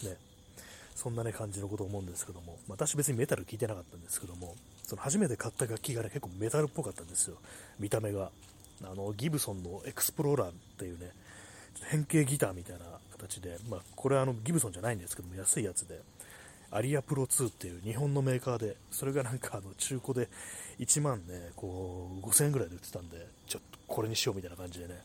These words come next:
もう全然こうし、自分のね、こう、ギターの種類とかも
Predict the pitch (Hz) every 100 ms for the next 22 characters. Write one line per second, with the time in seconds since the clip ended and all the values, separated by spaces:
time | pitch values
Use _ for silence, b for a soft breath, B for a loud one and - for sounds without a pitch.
0 | - 98 95 131 151 139 131 - - -
1 | 131 131 120 117 135 131 123 101 - 90
2 | - - - - - - - - 135 -
3 | 110 - 131 110 87